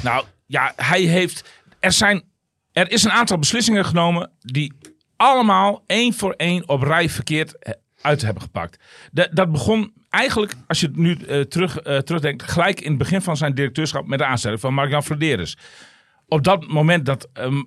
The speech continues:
Flederis werd aangesteld, was iedereen van overtuigd: "Nou, mooi, talentvolle, eh, technisch directeur die bij Heracles goede dingen had gedaan.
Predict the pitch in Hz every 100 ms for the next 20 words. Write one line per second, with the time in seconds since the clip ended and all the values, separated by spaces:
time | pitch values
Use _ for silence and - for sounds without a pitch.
0 | - 165 151 170 143 127 170 175 127 113
1 | 120 139 151 151 143 147 127 156 156 240
2 | 165 202 214 120 - 180 208 - 190 175
3 | 156 147 151 151 147 - 196 165 143 165
4 | 143 202 190 165 151 170 185 180 156 202
5 | 170 175 196 175 - 170 165 180